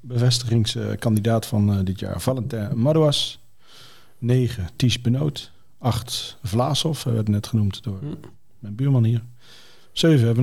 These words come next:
Speaker 1: nog niet over gehad, Roglic.
Speaker 2: Hm.
Speaker 1: Zes, Mathieu van der Poel. Vijf, Skelmoze.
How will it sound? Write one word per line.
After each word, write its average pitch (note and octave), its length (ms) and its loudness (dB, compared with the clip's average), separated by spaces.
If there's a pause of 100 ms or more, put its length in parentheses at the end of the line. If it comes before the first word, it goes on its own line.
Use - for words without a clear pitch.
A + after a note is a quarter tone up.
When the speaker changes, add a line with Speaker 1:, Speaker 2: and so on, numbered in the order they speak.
Speaker 1:
nog - 20 8
niet D3+ 160 6
over A2+ 160 2
gehad, G#2 200 2
Roglic. D3+ 560 0 (440)
Speaker 2:
Hm. C#3 120 -4 (1200)
Speaker 1:
Zes, - 360 2
Mathieu C3+ 280 6
van B2 80 6
der B2+ 100 6
Poel. E3+ 320 4 (240)
Vijf, A#2+ 420 0 (120)
Skelmoze. B2 800 2